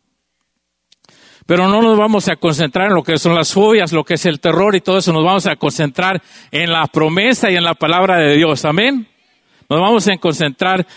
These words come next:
en lo que dice la Escritura a-, a-, acerca de vencer el temor en nuestra vida. Amén. Hay muchos temores, ¿verdad? En la vida de-, del ser humano, por ejemplo, hay temores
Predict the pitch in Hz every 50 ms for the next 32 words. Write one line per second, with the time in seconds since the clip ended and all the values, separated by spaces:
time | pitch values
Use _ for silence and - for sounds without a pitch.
0 | - - _ - 143 151 147 147 135 - - 135 135 147 190 202 185 - - 190
1 | 175 165 156 139 - - - - 131 - - 165 175 175 165 165 156 - _ _
2 | _ _ _ - 117 123 123 _ _ _ _ - 127 127 123 123 123 - _ _
3 | _ - 123 123 - - 175 185 185 - 190 165 147 127 127 123 - - 160 156
4 | 156 165 - - 139 131 - - 143 135 165 208 226 208 185 147 131 123 110 -
5 | - 113 104 101 101 101 92 92 - _ _ _ _ _ _ _ - 127 139 165
6 | 190 233 220 214 196 _ _ _ _ _ _ _ _ _ _ _ _ _ _ _
7 | _ _ _ _ _ _ _ _ _ _ _ _ _ _ - 156 175 196 208 214
8 | 233 226 - 220 170 - - 170 160 160 180 202 214 226 233 226 - - - -
9 | - _ _ _ _ _ _ _ _ _ _ _ _ _ _ _ _ _ _ _
10 | - 120 123 123 147 170 180 170 151 151 170 180 180 175 160 156 143 120 113 117
11 | 127 123 120 113 - - 156 165 180 180 170 175 175 180 190 233 247 - - 165
12 | 143 135 151 160 170 170 175 185 190 185 165 143 _ _ _ _ _ _ _ _
13 | - 127 135 156 156 - - 147 139 147 156 170 165 156 143 127 - - -